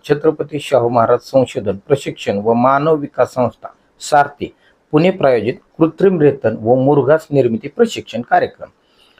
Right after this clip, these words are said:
या संस्थेमार्फत मराठा, मराठा कुणबी, कुणबी, कुणबी मराठा समाजातील शेतकरी व युवक, युवती यांना सारथी संस्थेच्या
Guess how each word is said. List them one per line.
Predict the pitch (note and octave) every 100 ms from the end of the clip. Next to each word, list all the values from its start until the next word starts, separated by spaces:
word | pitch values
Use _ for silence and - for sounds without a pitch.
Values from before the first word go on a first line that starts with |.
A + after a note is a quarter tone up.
| - - -
या | B2 D#3 G3+ - - _ _ - -
संस्थेमार्फत | F#3+ F#3 G3 F#3+ D3 A2+ - F3+ F#3+
मराठा, | B2+ A#2+ B2+ A#2+ A#2 A#2+ - -
मराठा | A#2+ A#2 -
कुणबी, | G#2+ - C#3 B2 G#2+ B2+ - _ _ -
कुणबी, | D3 C3+ C3 A#2 - _ _
कुणबी | C3 B2+ C3
मराठा | D3 B2+ G2+ F#2+ C3 -
समाजातील | - - C3 A#2 A2 C3+ C3+
शेतकरी | - D#3 D#3 - F#3 D#3+ A2+ _
व | A2+
युवक, | B2 C#3 F3 - G#3+ C#3
युवती | C3+ D3 C#3+ G#2+ A2+ _ _ _ -
यांना | C3+ D#3 D3+ A2+ -
सारथी | - C#3 C3+ - G3
संस्थेच्या | F#3 C#3 B2 A#2 G#2 -